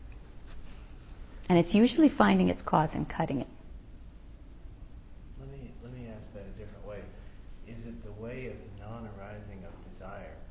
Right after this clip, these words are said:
Speaker 2: period, or desire in its hindering
Speaker 1: Oh, these are all
Speaker 2: aspect?
Speaker 1: hindering forces.
Speaker 2: The
Speaker 1: These are
Speaker 2: hinder-,
Speaker 1: all
Speaker 2: the
Speaker 1: hindering
Speaker 2: hinder-,
Speaker 1: forces.
Speaker 2: the
Speaker 1: Yeah.
Speaker 2: hindering capacity of it,
Speaker 1: The hindering
Speaker 2: but not
Speaker 1: capacity.
Speaker 2: desire entirely,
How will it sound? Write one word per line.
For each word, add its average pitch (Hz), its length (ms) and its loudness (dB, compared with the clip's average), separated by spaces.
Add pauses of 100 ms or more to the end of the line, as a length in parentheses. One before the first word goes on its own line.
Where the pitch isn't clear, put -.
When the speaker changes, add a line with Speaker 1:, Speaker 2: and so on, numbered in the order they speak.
Speaker 2:
period, 95 380 -10 (500)
or 104 160 -8 (200)
desire 98 380 2
in 92 140 -10 (120)
its - 80 -10 (120)
hindering 107 420 -8 (840)
Speaker 1:
Oh, 226 80 12
these 208 240 12
are 202 100 12
all 175 80 12
Speaker 2:
aspect? 156 100 6
Speaker 1:
hindering 151 400 4 (140)
forces. - 320 4 (100)
Speaker 2:
The - 80 -8
Speaker 1:
These 185 180 6
are 156 80 6
Speaker 2:
hinder-, - 20 6
Speaker 1:
all 156 80 2
Speaker 2:
the - 60 -4
Speaker 1:
hindering 147 220 -2
Speaker 2:
hinder-, - 180 -6
Speaker 1:
forces. - 140 -8 (120)
Speaker 2:
the 190 80 -4
Speaker 1:
Yeah. - 100 -2
Speaker 2:
hindering 113 360 -8 (760)
capacity - 680 -10
of - 80 -12
it, - 220 -12
Speaker 1:
The 185 80 4
hindering 156 340 6
Speaker 2:
but 156 120 -2
not 143 120 -2 (100)
Speaker 1:
capacity. - 140 -6
Speaker 2:
desire 87 320 -12 (160)
entirely, 123 280 -8